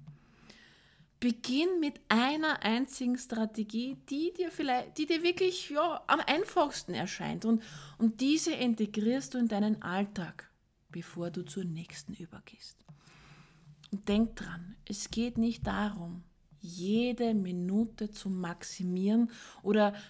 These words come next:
dich zu einer Maschine zu machen. Es geht darum,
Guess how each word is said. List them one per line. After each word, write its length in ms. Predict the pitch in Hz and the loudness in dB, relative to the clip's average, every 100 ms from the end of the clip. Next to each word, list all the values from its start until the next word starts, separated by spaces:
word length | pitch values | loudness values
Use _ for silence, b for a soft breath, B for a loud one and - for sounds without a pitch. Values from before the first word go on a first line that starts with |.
| B | B
dich 160 | 208 - | 0 0
zu 100 | 214 | 0
einer 160 | 196 | 4
Maschine 560 | 196 202 - 208 240 247 | 4 4 4 6 6 4
zu 140 | - 175 | 0 -2
machen. 380 | 170 143 147 - - _ _ _ _ _ - - _ - - - | -4 -6 -12 -14 -20 _ _ _ _ _ -20 -20 _ -20 -20 -6
Es 220 | 196 196 | -4 -4
geht 260 | - 202 - | -6 -8 -2
darum, 420 | 185 214 208 226 | 2 2 0 -4